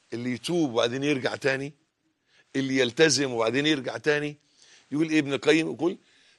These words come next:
"فلا راحة الجاهلين ولا لذة العارفين".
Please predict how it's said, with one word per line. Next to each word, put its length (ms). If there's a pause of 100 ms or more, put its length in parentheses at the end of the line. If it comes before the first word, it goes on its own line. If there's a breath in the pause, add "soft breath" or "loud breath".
"فلا 880 (920)
راحة 580 (3000)
الجاهلين 1000 (720)
ولا 500
لذة 340
العارفين". 580